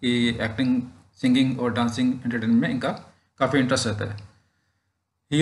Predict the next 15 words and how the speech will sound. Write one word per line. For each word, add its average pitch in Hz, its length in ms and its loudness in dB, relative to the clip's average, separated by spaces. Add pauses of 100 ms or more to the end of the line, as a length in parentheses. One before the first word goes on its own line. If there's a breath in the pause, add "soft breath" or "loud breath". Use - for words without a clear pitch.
or 165 120 4
should, 170 240 2 (240)
he 165 240 6
or 160 120 8
she 160 200 2
should 160 260 0 (600)
have 147 200 6
good 147 300 2
and 139 240 0
clean 139 260 2
character, 101 460 -4 (600)
तो 117 580 -2
इनका 135 220 2
जो 139 180 2
है 160 180 2